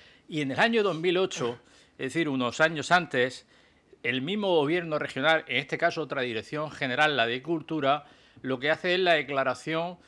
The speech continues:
del coto minero, eh, de San Cristóbal Los Perules, eh,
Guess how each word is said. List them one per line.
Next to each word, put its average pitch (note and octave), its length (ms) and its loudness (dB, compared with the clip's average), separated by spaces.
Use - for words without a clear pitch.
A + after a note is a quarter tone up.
del A#2+ 260 -4
coto D#3 260 -2
minero, D#3 680 -2
eh, A#2+ 500 -2
de A#2+ 160 -6
San B2+ 180 -2
Cristóbal B2+ 460 0
Los C#3+ 120 -2
Perules, D3+ 540 -4
eh, B2 640 -2